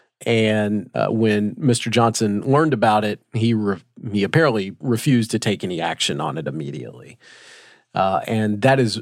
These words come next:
really what led to this cascading series of events and this huge wave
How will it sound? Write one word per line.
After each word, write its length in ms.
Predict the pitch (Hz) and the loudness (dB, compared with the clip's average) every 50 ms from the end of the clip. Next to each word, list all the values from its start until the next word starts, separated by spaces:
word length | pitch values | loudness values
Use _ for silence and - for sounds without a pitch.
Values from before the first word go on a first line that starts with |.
| - _ | -8 _
really 340 | 127 117 135 185 170 147 | 0 2 2 4 4 2
what 260 | 123 107 110 - - 120 | 2 0 0 -2 -2 -4
led 460 | 113 117 120 117 107 101 98 101 - | 0 2 2 2 2 0 -4 -6 -4
to 260 | - - 117 110 104 | 0 0 2 2 0
this 540 | 92 98 104 92 85 - - - - - - _ | 0 0 -2 -2 -2 -4 -4 -4 -6 -8 -10 _
cascading 720 | - - - - - - - - 190 190 156 117 95 87 - | -8 -2 -2 -2 -2 -2 -2 0 2 2 2 2 -2 -4 -6
series 420 | - - 156 135 123 113 107 98 | -2 2 2 4 4 2 2 0
of 100 | 107 90 | -2 -4
events 380 | 90 92 92 107 101 95 - - | -4 -4 -4 -4 -2 -2 -6 -6
and 200 | - 120 110 101 | -4 -4 -2 -2
this 160 | 98 92 - | -2 -4 -4
huge 600 | - - - - 247 262 226 147 117 104 - - | -8 -6 0 2 2 4 4 2 2 0 -2 -6
wave 560 | 101 101 151 175 123 90 78 71 - - - | -2 2 2 2 2 0 -4 -10 -16 -20 -20